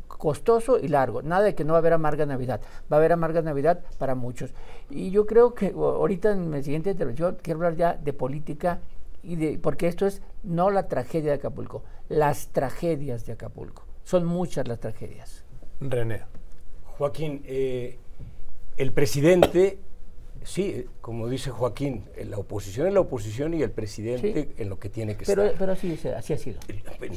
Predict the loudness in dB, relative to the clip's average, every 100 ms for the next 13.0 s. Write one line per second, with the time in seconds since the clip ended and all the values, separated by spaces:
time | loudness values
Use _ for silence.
0 | -4 -4 -2 -2 -2 -2 -2 0 -2 0
1 | 0 2 0 0 2 2 2 -2 -2 0
2 | 4 6 4 2 -4 0 0 0 -2 -2
3 | -4 -2 4 6 6 2 -4 -4 -4 -4
4 | -4 -4 -4 -4 -8 -10 -10 -14 -12 -4
5 | -2 0 -2 -4 -8 -6 -6 -4 -4 -4
6 | -6 -6 -4 0 2 0 0 -6 -2 0
7 | 0 0 0 -2 -6 -6 -6 -4 -4 -4
8 | -4 -6 -4 0 2 0 -2 -8 -10 -12
9 | -12 -8 -4 -2 -2 0 -2 0 0 0
10 | -2 -4 -2 -2 -2 -2 -4 -4 -6 -4
11 | -4 -2 -2 -2 -2 -4 -8 -6 -4 0
12 | 0 -2 -4 -4 -4 -4 -6 -6 -6 -6